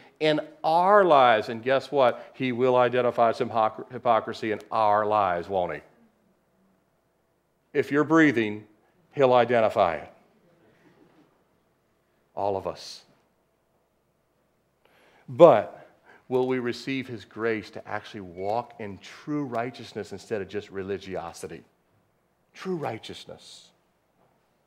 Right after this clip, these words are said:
Church, let's be devoted to Christ and not devoted to church. When we're devoted to Christ,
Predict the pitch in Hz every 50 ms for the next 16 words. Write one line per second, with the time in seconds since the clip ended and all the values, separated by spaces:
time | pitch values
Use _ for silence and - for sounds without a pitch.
0 | _ _ _ _ _ _ _ _ _ _ _ _ _ _ _ - 170 156 143 -
1 | - - - - - _ _ _ _ _ _ _ _ _ _ _ _ _ _ _
2 | _ 190 208 202 202 - - - 113 101 104 92 87 95 92 90 85 85 80 85
3 | - - - 92 80 78 85 104 - - - - - _ _ _ _ _ _ _
4 | _ _ _ _ _ _ _ _ _ _ _ _ _ _ _ _ _ _ _ _
5 | _ _ _ _ _ _ 127 123 120 123 123 131 - - - 104 101 98 90 87
6 | 78 80 80 - - - - - - 85 78 101 92 - _ _ - - - -
7 | - _ _ _ _ _ _ _ _ _ _ _ _ _ _ _ _ _ _ _
8 | _ _ _ _ 226 226 220 202 196 196 _ _ _ _ _ _ _ _ _ _
9 | _ _ _ _ 214 214 208 202 190 180 170 _ _ _ _ _ _ _ _ _
10 | _ _ - - _ _ 156 170 175 180 185 185 160 180 175 160 196 220 247 240
11 | 202 160 147 - - - 180 170 165 143 113 113 101 - - - -